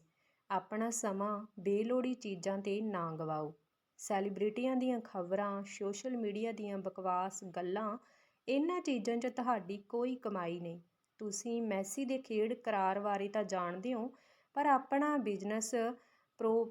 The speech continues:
ਪ੍ਰੋਮੋਜ਼ਲ ਲਿਖਣਾ ਨਹੀਂ ਜਾਣਦੇ। ਤੁਸੀਂ ਰੈਪਰਾਂ ਦੀਆਂ ਲੜਾਈਆਂ ਦੀਆਂ ਗੱਲਾਂ ਕਰ ਸਕਦੇ ਹੋ, ਪਰ ਆਪਣੇ ਪੈਸੇ ਨਿਵੇਸ਼ ਕਰਨ ਦਾ ਤਰੀਕਾ ਨਹੀਂ ਜਾਣਦੇ।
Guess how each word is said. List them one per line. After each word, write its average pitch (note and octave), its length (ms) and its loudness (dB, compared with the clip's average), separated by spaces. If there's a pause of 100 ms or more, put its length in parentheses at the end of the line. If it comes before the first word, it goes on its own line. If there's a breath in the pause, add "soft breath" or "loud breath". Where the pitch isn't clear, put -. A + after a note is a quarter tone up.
(140)
ਪ੍ਰੋਮੋਜ਼ਲ B3+ 760 4
ਲਿਖਣਾ G#3+ 480 0
ਨਹੀਂ G3 340 0
ਜਾਣਦੇ। E3 540 -4 (240)
ਤੁਸੀਂ G#3 280 -4
ਰੈਪਰਾਂ G3 400 0
ਦੀਆਂ A3 280 0
ਲੜਾਈਆਂ F#3+ 500 2
ਦੀਆਂ G#3 280 -4
ਗੱਲਾਂ F#3+ 400 0
ਕਰ F#3 240 2
ਸਕਦੇ A3 480 -2
ਹੋ, B3 120 -2 (520 loud breath)
ਪਰ C#4 260 4 (240)
ਆਪਣੇ D4+ 520 -2
ਪੈਸੇ A3 500 0
ਨਿਵੇਸ਼ F#3+ 540 0
ਕਰਨ G3 320 0
ਦਾ F#3+ 160 0
ਤਰੀਕਾ G3 480 -6
ਨਹੀਂ E3+ 180 -4
ਜਾਣਦੇ। D#3+ 440 -8